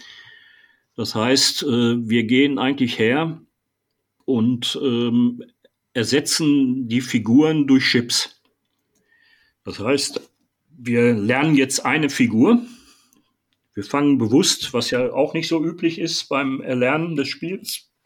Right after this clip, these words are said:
wir fangen zum Beispiel mit dem Turm an. Das ist die einfachste Figur für die Kinder. Und dann gibt's, äh, wir hatten, äh, bei der Studie jemand, der sich im Bereich Spielpädagogik auskannte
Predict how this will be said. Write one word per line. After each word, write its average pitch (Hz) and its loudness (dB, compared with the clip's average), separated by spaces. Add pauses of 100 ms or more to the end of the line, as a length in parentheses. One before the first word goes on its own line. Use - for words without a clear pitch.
(300)
wir 139 2
fangen 147 0
zum 147 4
Beispiel 139 4
mit 135 4
dem 120 2
Turm 131 2
an. - -8
Das - -20
ist - -6
die - -2
einfachste 143 0
Figur 139 2
für 190 0
die 185 -2
Kinder. 202 -2 (1160)
Und 135 4
dann 139 4
gibt's, - 0
äh, 147 2
wir 120 0
hatten, 123 0
äh, 110 -2
bei 120 -4
der 120 0
Studie 123 0
jemand, 120 -4
der 110 -2
sich 107 -6
im 101 -6
Bereich 107 -6
Spielpädagogik 127 -2
auskannte 120 -4